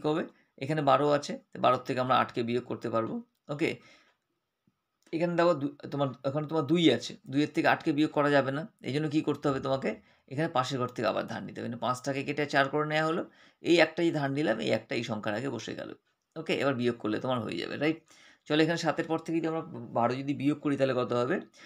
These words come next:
সাতের পরে আমরা গুনবো, সাতের পরে আট, নয়, দশ, এগারো, বারো, কত হচ্ছে? পাঁচ ঘর হচ্ছে আমাদের, রাইট? তাহলে এখানে আমরা পাঁচ লিখবো। এবার দেখো এখানে কত আছে? দুই ছিল, এখানে বারো করে নিলাম আমরা পাশের ঘর থেকে ধার নিয়ে, তো আটের থেকে আমরা বারোকে বিয়োগ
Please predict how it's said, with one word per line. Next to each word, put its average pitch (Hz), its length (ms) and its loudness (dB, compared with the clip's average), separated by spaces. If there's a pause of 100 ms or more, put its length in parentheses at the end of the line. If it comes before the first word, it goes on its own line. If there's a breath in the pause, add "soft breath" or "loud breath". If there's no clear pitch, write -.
(140 loud breath)
সাতের 143 220 0
পরে 151 120 2
আমরা 147 160 0
গুনবো, 143 340 -2
সাতের 123 300 -4
পরে 127 160 2 (300)
আট, 135 160 2 (420)
নয়, 131 280 2 (300)
দশ, 123 200 2 (280)
এগারো, 110 220 -2 (180)
বারো, - 220 4 (380)
কত 123 160 -4
হচ্ছে? 147 260 -2 (160)
পাঁচ 117 260 -2
ঘর 107 160 -2
হচ্ছে - 220 -12
আমাদের, - 240 -12
রাইট? 156 200 4 (300 soft breath)
তাহলে - 200 -10
এখানে 147 160 0
আমরা 143 140 -2
পাঁচ 156 260 2
লিখবো। 156 260 -2 (920 soft breath)
এবার 170 220 2
দেখো 185 160 0
এখানে 190 220 0
কত 175 160 0
আছে? 175 240 0
দুই 165 220 4
ছিল, 180 180 -2
এখানে 165 220 0
বারো 143 240 6
করে 151 180 0
নিলাম 147 200 0
আমরা 143 200 0
পাশের 131 300 -2
ঘর 135 180 2
থেকে 131 140 0
ধার 123 180 2 (100)
নিয়ে, 120 140 -2 (420 soft breath)
তো - 60 -6
আটের 156 240 0
থেকে 170 180 0
আমরা 180 140 2
বারোকে 117 380 4
বিয়োগ 98 260 -2